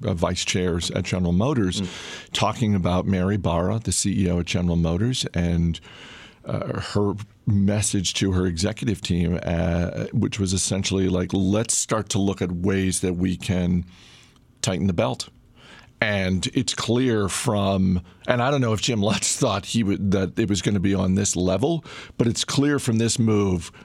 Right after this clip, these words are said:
Speaker 1: that Mary Barra and her team essentially are saying, "Not only are we tightening the belt for our own business, we're doing this now.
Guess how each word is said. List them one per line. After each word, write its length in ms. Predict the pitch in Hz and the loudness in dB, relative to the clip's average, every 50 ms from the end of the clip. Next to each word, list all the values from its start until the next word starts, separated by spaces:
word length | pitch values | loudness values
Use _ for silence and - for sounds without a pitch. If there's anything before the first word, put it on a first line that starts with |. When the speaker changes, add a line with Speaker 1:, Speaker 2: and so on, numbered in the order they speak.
| - | -4
Speaker 1:
that 120 | - 110 95 | -2 0 2
Mary 300 | 107 110 110 113 113 104 | 2 2 2 2 0 0
Barra 340 | 87 104 95 95 95 92 | 2 0 0 2 0 0
and 120 | 85 87 90 | 0 0 2
her 160 | 92 95 95 | 2 0 0
team 340 | - - - 95 92 90 90 | 0 0 0 2 2 2 2
essentially 560 | 90 - - 101 101 - 92 90 90 87 87 | 2 0 0 -2 -2 0 0 0 2 2 0
are 160 | - - 95 | 0 0 0
saying, 540 | - - - 95 101 101 107 101 90 82 85 - - - - - - - - - - - _ - | 0 0 0 0 0 0 2 2 0 0 -2 -6 -12 -20 -20 -20 -20 -20 -20 -20 -20 -20 _ -4
"Not 300 | - 101 104 127 156 170 | 0 2 2 2 2 0
only 280 | 160 135 123 113 107 104 | 0 0 0 2 2 2
are 140 | 95 98 92 | 2 0 0
we 320 | 92 104 101 95 95 82 - - _ _ | 0 0 2 0 0 -2 -4 -10 _ _
tightening 400 | - - 110 101 82 98 92 90 | -2 -2 -2 0 0 2 2 2
the 60 | 85 82 | 2 2
belt 360 | 85 101 92 85 - - - - | 2 0 0 0 -2 -6 -8 -10
for 240 | - - 107 101 | -6 -2 0 2
our 180 | 98 92 90 95 | 2 2 2 2
own 160 | 98 98 92 | 2 2 2
business, 400 | 85 95 92 87 92 87 82 - - - - - - - - - - | 2 2 0 0 0 -2 -2 -4 -6 -12 -20 -20 -20 -20 -12 -4 0
we're 160 | 113 127 147 | 0 2 2
doing 220 | 165 151 127 104 | 2 2 2 2
this 180 | 101 92 - - | 2 0 0 0
now. 420 | 87 87 87 87 82 78 76 - | 0 0 0 0 0 -2 -4 -8